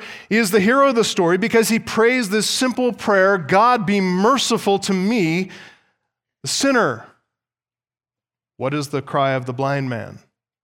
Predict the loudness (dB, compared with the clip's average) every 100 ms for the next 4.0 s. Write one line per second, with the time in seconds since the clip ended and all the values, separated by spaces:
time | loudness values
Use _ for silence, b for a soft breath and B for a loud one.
0 | _ _ _ _ -10 -6 -4 -4 -6 -6
1 | -6 -8 -10 -14 -20 _ _ _ _ _
2 | _ _ _ -6 -4 -4 -6 -8 -10 -12
3 | -10 -4 -2 -2 -2 -2 -2 -4 -10